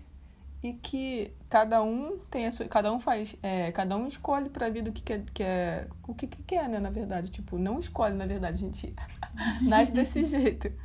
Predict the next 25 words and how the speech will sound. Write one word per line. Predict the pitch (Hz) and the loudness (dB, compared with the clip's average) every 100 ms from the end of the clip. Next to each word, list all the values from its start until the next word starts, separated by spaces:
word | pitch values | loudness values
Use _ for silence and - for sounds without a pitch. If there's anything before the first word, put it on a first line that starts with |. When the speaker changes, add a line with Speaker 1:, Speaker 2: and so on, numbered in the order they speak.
| - - - - | -6 -4 -2 4
Speaker 1:
Mas | 208 220 - | 4 4 -4
Speaker 2:
Sim. | - - | -2 10
Speaker 1:
cada | 254 262 277 | 10 12 8
um | 311 | 8
faz | 359 370 | 8 8
da | 302 | 6
vida | 269 294 | 4 -4
o | |
que | - | -2
quiser, | 339 311 226 175 175 180 | 0 2 4 4 4 2
é | 185 | 0
exatamente | 208 220 240 240 - 254 | -2 -2 -4 -4 -4 -2
isso. | 190 - | -2 -2
E, | 247 262 262 | -4 -2 0
e | 247 | 2
as | 269 | 2
pessoas | 233 240 | 0 -2
também | 240 233 | -2 0
têm | 240 | 0
que | 240 | 0
entender | 247 240 220 233 247 | 0 0 2 0 -2
que | 247 214 | -2 0
liberdade | 208 208 220 214 214 | 0 0 2 0 0
de | 208 | -6
expressão | - 220 220 - 214 | -4 -4 -4 -6 -8